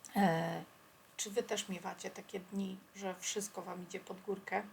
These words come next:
e, i jakby wszechświat staje przeciwko wam, jak sobie radzicie z takimi dniami albo z takim tworzeniem. E,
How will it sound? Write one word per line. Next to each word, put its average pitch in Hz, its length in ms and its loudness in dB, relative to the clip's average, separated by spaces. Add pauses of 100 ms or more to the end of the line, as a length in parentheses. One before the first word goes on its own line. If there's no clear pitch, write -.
(800)
e, 190 480 -2 (120)
i 190 340 -6 (200)
jakby 185 640 -4 (300)
wszechświat - 560 -2
staje 175 360 0
przeciwko - 520 -8
wam, 180 380 -2
jak 196 240 -4
sobie 180 200 0
radzicie 180 460 -4
z - 80 -8
takimi 190 420 -6 (100)
dniami 170 340 -4
albo 190 360 -6
z - 80 -6
takim 190 340 -4
tworzeniem. 190 720 0 (680)
E, 190 400 2